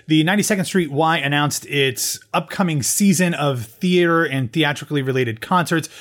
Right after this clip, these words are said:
including its new Lyrics and Lyricists season. I'm just gonna run through it very, very quickly. Starting on October twenty-eighth, October twenty-eighth, twenty-ninth, and thirtieth,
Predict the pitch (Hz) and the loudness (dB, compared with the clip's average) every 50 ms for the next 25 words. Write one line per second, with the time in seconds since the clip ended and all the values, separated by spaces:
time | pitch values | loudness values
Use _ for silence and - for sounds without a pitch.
0 | - - 160 139 - 160 151 143 139 135 127 117 - 151 143 139 135 131 127 127 | -10 -6 -6 -4 0 0 0 2 2 0 -2 -2 -2 -2 -2 0 0 0 0 0
1 | 135 131 135 139 139 131 127 120 - - 117 117 123 160 165 165 151 - - 156 | -2 -2 -2 0 0 0 0 -4 -6 -6 -6 -4 0 0 2 2 0 0 -2 -2
2 | - - - 160 151 143 156 143 127 127 139 - - 160 139 127 135 131 127 117 | -2 -2 0 0 0 0 0 -2 -4 -4 -6 -6 -4 -4 -2 -2 -2 -2 -2 -2
3 | - 147 131 123 123 120 - _ - - - - - - - - 143 123 117 127 | -2 0 0 0 0 -4 -6 _ -20 -20 -20 -20 -20 -20 -14 -10 -8 -6 -2 0
4 | 170 185 202 202 185 151 151 139 135 123 - - 143 120 - - 127 120 117 113 | 2 2 2 2 2 2 2 0 0 -2 -4 -4 -4 -4 -2 -2 -2 -2 -2 -4
5 | - - - - - - - - - - - - 202 190 190 185 185 175 143 165 | -8 -20 -20 -20 -20 -20 -16 -12 -10 -8 -2 0 0 2 2 0 -2 -2 0 0
6 | 170 165 165 160 156 - - 208 185 190 180 - - 208 214 208 147 107 - - | 2 2 2 0 0 0 0 2 2 2 0 0 0 2 2 2 2 0 -4 -8
7 | 123 - - 147 151 - 165 160 160 156 147 156 - - 156 151 147 147 147 143 | -10 -8 -4 -4 -4 -2 -2 0 0 0 0 -2 -4 -4 -2 0 0 0 0 -2
8 | - - 123 117 110 - 196 190 185 180 170 - | -4 -6 -8 -6 -2 2 2 4 4 2 2 0